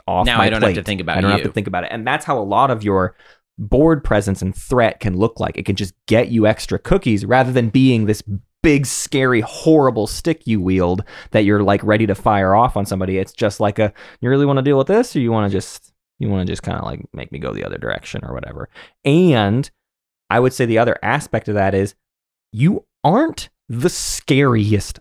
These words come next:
Speaker 1: faction at the table all the time. You are a scary faction at the table, and there are other factions that can be problems that the table also wants to deal with, especially, like, nowadays, like, post P O K, I think what we've learned is there's so much stuff at the top.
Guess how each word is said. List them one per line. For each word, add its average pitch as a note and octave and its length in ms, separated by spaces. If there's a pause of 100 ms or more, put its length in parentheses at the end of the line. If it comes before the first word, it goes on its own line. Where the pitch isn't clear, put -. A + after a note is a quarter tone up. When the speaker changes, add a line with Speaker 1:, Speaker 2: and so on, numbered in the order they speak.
Speaker 1:
faction G2+ 540
at F#2+ 160
the A#2+ 120
table F2+ 500
all E2+ 180
the F2 120
time. E2+ 280
You C#3 180
are - 260
a D3+ 260
scary A2+ 460
faction G#2 480
at C3+ 100
the C#3+ 60
table, D#3+ 440 (540)
and A#2+ 460 (640)
there C3 280
are A#2+ 160
other B2+ 180
factions A#2 520
that G#2+ 200
can G#2+ 160
be A2+ 300
problems G#2+ 580
that G2+ 100
the F#2+ 60
table G2+ 440
also G#2 340
wants F#2+ 160
to G2 80
deal G2+ 100
with, D#2 100
especially, F#3 540
like, G#2+ 220
nowadays, B2 680
like, G#2+ 160
post D#3+ 320
P D3 140
O B2+ 80
K, A2 180
I G#2 60
think A2+ 160
what - 80
we've G#2+ 140
learned G#2 180
is G2 80
there's C#3+ 160
so - 260
much G#2 240
stuff - 220
at - 60
the - 80
top. - 320